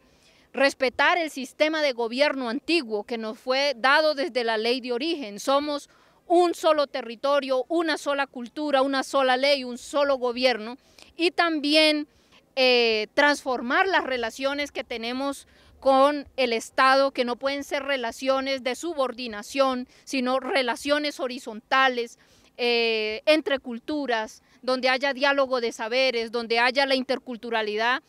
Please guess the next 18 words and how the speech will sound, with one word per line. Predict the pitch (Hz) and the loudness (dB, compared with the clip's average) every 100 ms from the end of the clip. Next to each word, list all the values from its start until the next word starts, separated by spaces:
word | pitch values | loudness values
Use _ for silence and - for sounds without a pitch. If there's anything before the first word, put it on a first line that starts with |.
| _ - | _ -12
y | 285 | -8
creemos | 294 302 339 - | -2 -2 -2 -8
que | 330 | -4
es | 277 320 | -4 -4
un | 311 | -8
buen | 294 285 294 | -2 0 0
gesto | 311 311 302 - 311 - | 2 2 2 -4 -10 -6
que | 262 | -4
la | 226 208 | -2 -2
Corte | - 294 311 330 | 4 4 2 -6
Constitucional, | 285 269 254 208 240 240 226 240 269 | -8 -12 -12 -14 -14 -10 -6 -4 -2
después | 277 - 269 262 | -4 -4 -6 -4
de | 262 | -2
aplazar | 277 262 247 220 - 233 233 - _ _ 269 | -2 0 -2 -4 0 2 0 -4 _ _ -12
la, | 277 285 | -4 2
la | 247 233 | 6 4
audiencia, | 240 254 349 269 262 254 | 4 2 2 2 -2 -4
podía | - 233 220 240 254 262 254 233 | -2 -2 -2 -4 0 2 2 -2